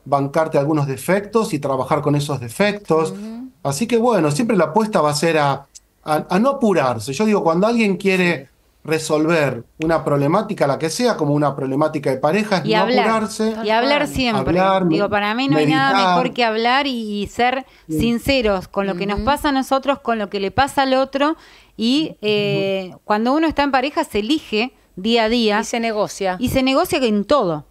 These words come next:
Speaker 3: digo,
Speaker 2: Claro.
Speaker 3: ¿no? Yo estoy hace
Speaker 1: Sí.
Speaker 3: dieciséis años en pareja, entonces
Speaker 2: Ujú.
Speaker 3: he pasado por todo.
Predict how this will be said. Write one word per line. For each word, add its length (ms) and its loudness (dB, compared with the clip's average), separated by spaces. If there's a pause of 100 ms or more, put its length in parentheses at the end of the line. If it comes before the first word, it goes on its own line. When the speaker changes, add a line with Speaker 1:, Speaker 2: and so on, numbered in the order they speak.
(120)
Speaker 3:
digo, 180 -2
Speaker 2:
Claro. 160 0
Speaker 3:
¿no? 160 2
Yo 140 -2
estoy 180 0
hace 220 -2
Speaker 1:
Sí. 60 0
Speaker 3:
dieciséis 420 -2
años 240 2
en 80 -4
pareja, 320 -8
entonces 400 -4
Speaker 2:
Ujú. 100 -16 (200)
Speaker 3:
he 100 0
pasado 360 2
por 200 -2
todo. 340 0